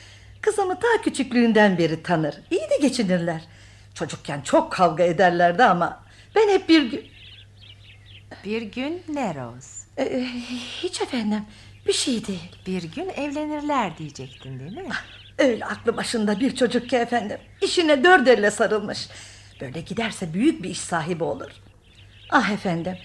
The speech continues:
Speaker 1: Jenny'e bakacak iyi bir kocası olduğunu gördüğüm gün ölsem gam yemem.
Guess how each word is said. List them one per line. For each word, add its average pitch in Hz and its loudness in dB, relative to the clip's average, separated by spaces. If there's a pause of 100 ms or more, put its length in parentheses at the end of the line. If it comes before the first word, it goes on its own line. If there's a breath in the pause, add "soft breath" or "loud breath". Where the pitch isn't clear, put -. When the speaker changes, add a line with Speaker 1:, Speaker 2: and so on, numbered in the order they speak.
(320 loud breath)
Speaker 1:
Jenny'e 311 6
bakacak 240 4
iyi 320 4
bir 262 0
kocası 240 6
olduğunu 233 6
gördüğüm 240 6
gün 269 2
ölsem 214 4
gam 175 4
yemem. 165 0